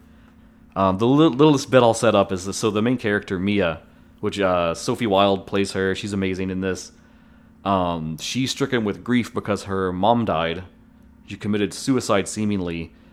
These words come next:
but she doesn't wanna accept it, and she thinks there has to have been, like, something between her father, who she's kind of estranged from,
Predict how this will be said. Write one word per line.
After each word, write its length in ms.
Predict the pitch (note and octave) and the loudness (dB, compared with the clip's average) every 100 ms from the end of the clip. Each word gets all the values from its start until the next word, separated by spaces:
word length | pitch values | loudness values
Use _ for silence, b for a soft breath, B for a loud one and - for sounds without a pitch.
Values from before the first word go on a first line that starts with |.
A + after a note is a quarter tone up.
| B B - - | B B -20 -4
but 180 | A2 F2+ | -2 -2
she 140 | A2+ | 0
doesn't 240 | A2+ A2+ G#2 | 0 0 0
wanna 220 | A2 D2+ | -2 -2
accept 400 | D#2+ - C3 C#3+ | -6 -6 -2 2
it, 100 | C#3+ | 0
and 120 | G2+ | 0
she 80 | - | -4
thinks 180 | A2+ G#2 | -6 -2
there 80 | G#2+ | -2
has 140 | G#2 | -2
to 100 | A2+ | -4
have 140 | G2 | -4
been, 180 | G2+ G2 | -2 -2
like, 160 | F2 E2+ | -4 -4
something 320 | - G2 G#2 | -8 -6 -6
between 360 | G2 - G2+ F2+ | -8 -6 -6 -4
her 140 | F2+ | -8
father, 500 | - G2 G2 F2+ E2+ | 0 2 2 2 -2
who 100 | F#2+ | -6
she's 180 | - F#2 | -12 -8
kind 160 | G2+ | -6
of 80 | F#2 | -6
estranged 460 | E2 - F#2+ F#2 - | -8 -6 -4 -4 -6
from, 420 | F#2 E2+ D#2+ | -4 -4 -6